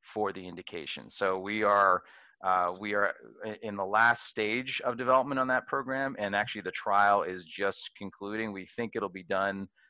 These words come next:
uh, before the end of this year. We might even have the top line data readout before the end of this year,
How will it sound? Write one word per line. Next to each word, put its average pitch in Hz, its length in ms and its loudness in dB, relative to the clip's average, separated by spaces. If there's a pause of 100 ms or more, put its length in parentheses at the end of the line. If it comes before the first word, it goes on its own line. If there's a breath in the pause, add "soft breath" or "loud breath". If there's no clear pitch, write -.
(220 soft breath)
uh, 90 140 0
before 110 360 -4
the 107 120 -4
end 107 140 -2
of 98 80 -6
this 98 240 -6
year. 104 240 -2
We 101 100 -4
might 98 220 -2
even 92 180 -10
have 90 260 -4
the 85 60 -10
top 92 320 0
line 90 200 -2
data 90 240 -8
readout 101 340 -2
before 110 240 -10
the 110 100 -8
end 110 140 -6
of 107 60 -8
this 110 240 -8
year, 117 260 -2